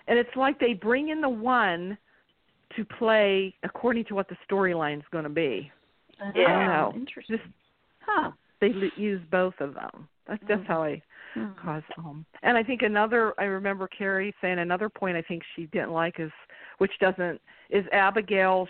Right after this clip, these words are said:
Speaker 1: should have never done it in, um, public. Should have
Speaker 2: Public
Speaker 1: been
Speaker 2: like
Speaker 1: private.
Speaker 2: that,
Speaker 1: And
Speaker 2: yeah.
Speaker 1: then, yeah. Mm-hmm. Well, of course,
Speaker 2: That could have
Speaker 1: Gwen got
Speaker 2: only
Speaker 1: her
Speaker 2: hurt
Speaker 1: drunk,
Speaker 2: her
Speaker 1: too.
Speaker 2: mother.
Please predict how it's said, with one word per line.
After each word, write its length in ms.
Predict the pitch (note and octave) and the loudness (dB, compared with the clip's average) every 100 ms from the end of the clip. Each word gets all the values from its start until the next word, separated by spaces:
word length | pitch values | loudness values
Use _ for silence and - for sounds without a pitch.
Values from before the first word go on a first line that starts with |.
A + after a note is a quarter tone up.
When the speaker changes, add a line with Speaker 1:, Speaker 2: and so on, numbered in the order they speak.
| - | -4
Speaker 1:
should 140 | A3+ G3 | -2 -2
have 160 | F3 | -2
never 300 | F3+ F3+ F3 | -2 -2 -2
done 280 | E3+ F3 E3+ | -2 0 0
it 120 | E3 - | -2 -4
in, 340 | E3 E3 D#3+ - _ _ _ | -6 -6 -10 -18 _ _ _
um, 320 | D3 D3+ C#3+ C#3 _ _ _ _ _ _ _ - - | -6 -6 -6 -14 _ _ _ _ _ _ _ -20 -4
public. 380 | - G3+ C3+ - | 0 0 0 -6
Should 100 | - | -12
have 60 | - _ - C4+ A#3+ | -20 _ 0 2 2
Speaker 2:
Public 120 | F#3+ | 0
Speaker 1:
been 60 | E3+ | 2
Speaker 2:
like 60 | |
Speaker 1:
private. 180 | F#3 E3+ E3 | 2 2 2
Speaker 2:
that, 20 | |
Speaker 1:
And 80 | F3+ | -2
Speaker 2:
yeah. 240 | C#4 D4+ E3+ | 0 -2 -4
Speaker 1:
then, 120 | F#3 - - _ _ _ _ _ | -12 -20 -20 _ _ _ _ _
yeah. 300 | - F#3 C#3+ - _ - | 2 4 4 0 _ -6
Mm-hmm. 420 | G3+ F#3+ - A#3+ | -4 -4 -2 2
Well, 120 | A#3+ | 2
of 80 | A3 | 2
course, 200 | A#3 G3+ | 0 2
Speaker 2:
That 160 | - G3+ | 2 4
could 120 | G#3+ | 4
have 100 | F#3 | 4
Speaker 1:
Gwen 0 | |
got 160 | A3+ | 0
Speaker 2:
only 40 | - | 0
Speaker 1:
her 140 | - | 0
Speaker 2:
hurt 80 | D3 | -2
Speaker 1:
drunk, 280 | F#3+ F#3+ - | -2 -2 -2
Speaker 2:
her 60 | B3 | -2
Speaker 1:
too. 40 | C4 | 2
Speaker 2:
mother. 320 | D#4 G#2 F#3 | 2 0 -4